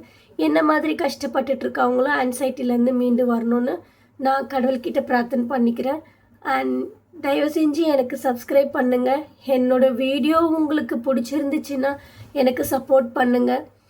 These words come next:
And thank you so much. And கண்டிப்பா நான் வந்து என்னோட எவ்ரிடே லைஃப்ல நான் எப்படி சஃபர் பண்றேன், அதுலேருந்து எப்படி மீண்டு வரேன்றது அப்டேட்ஸ் நான் கொடுக்க விரும்புறேன். And ரொம்ப thank you.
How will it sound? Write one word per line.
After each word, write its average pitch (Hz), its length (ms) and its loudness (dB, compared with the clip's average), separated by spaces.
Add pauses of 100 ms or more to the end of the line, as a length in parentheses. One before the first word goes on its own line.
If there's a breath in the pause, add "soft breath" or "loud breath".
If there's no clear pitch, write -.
(400 soft breath)
And 269 260 0 (200)
thank 262 260 0
you 285 100 -4 (120)
so 262 80 4 (160)
much. 269 220 2 (600)
And 254 240 0 (680)
கண்டிப்பா 285 420 0
நான் 277 300 4
வந்து 247 200 2 (560 soft breath)
என்னோட 277 280 4 (160)
எவ்ரிடே 285 400 0 (100)
லைஃப்ல 285 400 0 (180)
நான் 269 360 2
எப்படி 277 280 -4
சஃபர் 269 380 0
பண்றேன், 254 480 2
அதுலேருந்து 277 420 0 (120)
எப்படி 269 240 2
மீண்டு 262 420 2
வரேன்றது 247 500 2
அப்டேட்ஸ் 233 440 -2
நான் 254 200 -2
கொடுக்க 240 240 -2
விரும்புறேன். 233 500 2 (440 loud breath)
And 254 580 0
ரொம்ப 247 240 4
thank 240 440 2
you. 262 80 -4